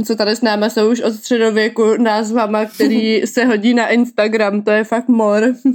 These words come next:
Speaker 1: <laughs> Takže kdyby někdo nám uměl vysvětlit rozdíl mezi mysli a granolou, tak, eh, budu ráda. Já vím, že to asi jako jde vygooglovat, ale proč
Speaker 2: Hmm.
Speaker 1: bych to dělala? <laughs> Jo, ale to jsem,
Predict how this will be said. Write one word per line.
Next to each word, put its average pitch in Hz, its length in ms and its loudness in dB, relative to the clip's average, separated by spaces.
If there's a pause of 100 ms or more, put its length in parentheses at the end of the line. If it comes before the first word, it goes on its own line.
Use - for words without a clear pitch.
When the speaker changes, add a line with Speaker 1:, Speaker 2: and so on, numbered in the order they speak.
(220)
Speaker 1:
<laughs> - 520 -20
Takže 226 480 0
kdyby 214 340 0
někdo 214 300 0
nám 220 240 0
uměl 226 340 2
vysvětlit 226 560 -2
rozdíl 220 400 -2
mezi 220 380 0
mysli 220 600 -2
a 247 80 -2
granolou, 220 760 0
tak, 214 380 -6
eh, 214 260 -4 (340)
budu 214 200 -2
ráda. 202 300 -2
Já 180 80 0
vím, 202 140 -2
že 208 120 -10
to - 120 -4
asi 220 160 -6
jako 202 180 -2
jde 214 100 0
vygooglovat, 208 720 -2
ale 185 380 -4 (400)
proč 202 200 -4
Speaker 2:
Hmm. 202 180 -2
Speaker 1:
bych 196 120 -4
to 208 100 -4
dělala? 190 540 0
<laughs> 247 60 4 (760)
Jo, 233 260 4
ale 220 180 0
to 214 100 -10
jsem, 247 220 -2